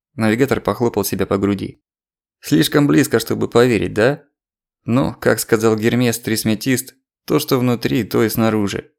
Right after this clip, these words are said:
что внизу, то и наверху. Можно считать, что Лилит всего лишь миф, игра ума. Если бы не свойство человека материализовывать химеры, живущие в бездне подсознания. Как бы мы ни изощрялись в построениях,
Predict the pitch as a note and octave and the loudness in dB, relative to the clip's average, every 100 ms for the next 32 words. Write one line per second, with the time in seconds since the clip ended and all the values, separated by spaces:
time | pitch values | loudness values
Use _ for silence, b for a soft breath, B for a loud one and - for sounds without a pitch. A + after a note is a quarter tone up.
0 | _ - C#3+ B2+ A#2 A2 B2+ G2+ A2 G#2 | _ -2 0 2 2 0 -2 2 2 4
1 | G2+ G2 - F#2+ - _ _ _ _ _ | 2 0 -2 -8 -8 _ _ _ _ _
2 | _ _ _ C#3+ E3+ D3 C3 - - B2+ | _ _ _ 0 2 4 2 0 -4 0
3 | C3+ B2+ A#2+ G#2+ A2+ A#2 G#2+ G#2 A2 G2 | 0 2 2 2 2 0 0 0 0 0
4 | G#2 G2+ F2+ - _ - A2 G2+ A2 G#2 | 0 0 -2 -8 _ -4 0 4 4 4
5 | G2 E2+ - _ _ _ _ _ - D3 | 2 0 -6 _ _ _ _ _ -2 0
6 | C#3+ B2+ C3 B2 C3 C3 A#2 G#2+ A2+ A2+ | 0 2 4 4 4 4 4 2 2 4
7 | A#2+ - G#2 G2+ G#2+ G#2+ G#2+ A#2 A2+ G2+ | 2 2 0 2 2 2 2 2 2 0
8 | - G#2 A2 A2+ F#2 - G2+ G#2 G#2+ G2+ | 0 -2 0 0 -2 -6 -4 0 0 0
9 | G2+ G2 G2+ G2 F#2 F#2+ - G2+ G#2 F2+ | -2 0 0 0 -2 -2 -2 0 0 0
10 | E2+ - _ _ _ _ _ _ _ _ | -4 -10 _ _ _ _ _ _ _ _
11 | C#3+ B2+ A#2+ A2 - A#2 A2+ A2 A2 - | 0 2 2 0 0 2 2 2 2 2
12 | A2+ G2+ - A2 - A2+ B2+ B2 G2 | 2 2 0 -2 2 2 4 2 -2